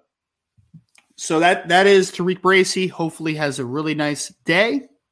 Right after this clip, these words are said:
tomorrow during the co-, the combine, during the pro day. Sean, a couple other guys that we're expecting to see tomorrow, Joshua Lugg is one who's starting offensive guard, also started a tackle during his career at Notre Dame.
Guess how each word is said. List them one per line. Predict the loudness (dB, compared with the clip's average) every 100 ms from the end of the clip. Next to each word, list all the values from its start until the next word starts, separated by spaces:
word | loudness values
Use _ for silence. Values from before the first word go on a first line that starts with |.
| _ _ _ _ -12
tomorrow | -2 2 2 0
during | -2 -4
the | -4
co-, | -2 -2 -2 -12 -14
the | -12
combine, | -4 -4 -4 -4
during | -2 -4
the |
pro | -2 2 4
day. | 4 0 -2 -10 _ _ _ _ _ _ _ _ _ _ _ _ _
Sean, | 2 4
a | 4
couple | 2 2 2
other | 2
guys | 2 0 0
that | -4
we're | -6
expecting | -8 -6 -4 -4 -8 -14
to | -14
see | -10 -8 -8 -8 -8 -10 -12 _ _ _ _ _ _ _ _ _
tomorrow, | -8 0 2 4 4 4 2
Joshua | 0 0 0 -4
Lugg | -2 2 2 0
is | -4 -6
one | -2 0 2
who's | 0 -4
starting | -4 -4 -2
offensive | -2 -4 -12 -8
guard, | 0 0 0
also | -2
started | -6 -4 -4 -4
a | -8
tackle | -4 -2 -2 -4
during | -6 -4 -4
his | -6 -10
career | -8 -4 -4
at | -2
Notre | -4 -4
Dame. | -2 0 2 2 -2